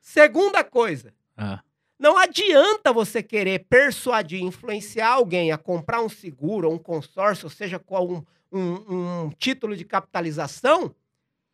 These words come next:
Speaker 1: se você mesmo não compraria.
Speaker 2: Exato.
Speaker 1: Porque se você mesmo não compraria, é porque você não entendeu o benefício. A partir do momento que você não entendeu o benefício, ele de fato não existe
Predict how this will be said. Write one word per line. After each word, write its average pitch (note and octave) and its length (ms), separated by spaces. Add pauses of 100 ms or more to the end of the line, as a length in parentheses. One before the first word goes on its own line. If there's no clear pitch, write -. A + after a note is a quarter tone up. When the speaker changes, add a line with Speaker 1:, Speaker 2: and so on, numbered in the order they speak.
(440)
Speaker 1:
se - 240
você A3 440
mesmo A3+ 280
não A#3+ 140
compraria. G#3+ 720 (420)
Speaker 2:
Exato. A2 260
Speaker 1:
Porque F3 260
se B3+ 140
você B3 340
mesmo C#4 300
não G#3+ 140
compraria, F3+ 520
é B3 40
porque - 160
você A3 260
não A3 100
entendeu A3+ 440
o A3+ 40
benefício. A#3 580
A E3+ 40
partir F3+ 260
do B3+ 60
momento A3+ 280
que - 60
você G3 220
não F#3+ 80
entendeu E3+ 360
o E3 40
benefício, D#3+ 680
ele A#3 200
de A#3 120
fato A#3+ 400
não G3+ 160
existe F3 600